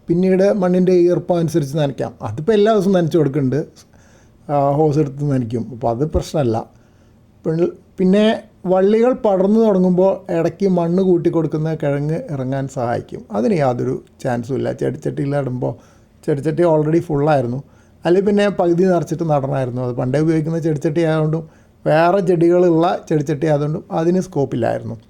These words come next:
പിന്നെ വള്ളികൾ അമിതമായി പടർന്ന് പന്തലിച്ചാൽ കിഴങ്ങിൻ്റെ വലിപ്പം കുറയാൻ സാധ്യതയുണ്ട്. അതിനാൽ വള്ളികൾ ഇടയ്ക്ക് ഒന്ന് ഇളക്കി കൊടുത്ത് വള്ളികളിൽ നിന്ന് വേര് മണ്ണിലേക്ക് ഇറങ്ങുന്നത് തടയാൻ നല്ലതാണ്.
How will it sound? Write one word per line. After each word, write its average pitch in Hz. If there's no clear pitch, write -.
പിന്നെ 165
വള്ളികൾ 226
അമിതമായി 202
പടർന്ന് 160
പന്തലിച്ചാൽ 156
കിഴങ്ങിൻ്റെ 143
വലിപ്പം 151
കുറയാൻ 143
സാധ്യതയുണ്ട്. 135
അതിനാൽ 156
വള്ളികൾ 170
ഇടയ്ക്ക് 165
ഒന്ന് 165
ഇളക്കി 151
കൊടുത്ത് 151
വള്ളികളിൽ 190
നിന്ന് 202
വേര് 170
മണ്ണിലേക്ക് 202
ഇറങ്ങുന്നത് 165
തടയാൻ 143
നല്ലതാണ്. 127